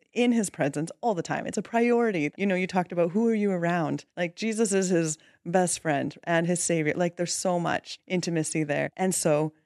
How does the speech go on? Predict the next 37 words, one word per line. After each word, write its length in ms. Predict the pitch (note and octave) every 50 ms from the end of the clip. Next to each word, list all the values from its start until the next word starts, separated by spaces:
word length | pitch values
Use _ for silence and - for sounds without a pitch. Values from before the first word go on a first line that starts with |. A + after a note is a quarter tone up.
| _ _ _ -
he 140 | - F3 D#3+
just 180 | E3 D#3+ -
consistently 640 | - G3 F3 - - F3 - - A3 F#3 - E3+ E3+ D3+
carries 420 | - - F3 F#3 G3 G3 F#3+ -
him 160 | F#3 E3+ D#3
into 180 | D3 D3+ - -
every 240 | D#3 D#3 D3+ E3 E3
environment 680 | D#3+ D#3 D3+ D3+ D3+ D#3+ F3+ F#3 F3+ F3+ E3+ E3+ - _
'cause 120 | - G#3+ G3
they 160 | A#3 A3+ G3
sometimes 420 | F3+ - - B3 B3 G#3+ F3 D#3+ D#3
are 40 | D3+
on 80 | D3+
these 160 | D3 C#3+ D3+
sites 280 | - E3 D3+ C#3+ - -
together 260 | - D#3+ D#3 D3+ C#3+ D3
for 160 | - - D#3
months. 340 | E3 F#3 - - - - -
They 140 | - C4
make 240 | C4 A#3 F#3 F3+ -
fun 180 | - D3+ D#3+ E3+
of 100 | D#3 D#3+
him 100 | E3+ E3
at 120 | D#3 - -
first, 340 | - D3+ D#3 E3+ - - -
but 140 | G3 - -
then 140 | C#4 D4
they 100 | D#4+ F#4 F#4+
start 360 | - - - F#3+ G3+ - - _ _ _ _ _
to 140 | - A#3 -
actually 680 | - C#3+ E3+ - - - - B3 - A#3+ A3 G#3 G3+ G#3 _ -
change. 480 | - - A3+ B3 C4 - - - -
They 100 | - D#3+ D#3+
stop 320 | - - D3+ D3+ - -
swearing. 680 | - - - - D#3+ F3+ G3+ F#3+ - - - E3+ E3 _ _
He 160 | A#2+ F#3+ A3
never 680 | G#3 E3+ E3 E3+ F#3+ B3+ C4+ G3+ D#3+ A#2+ - D3+ -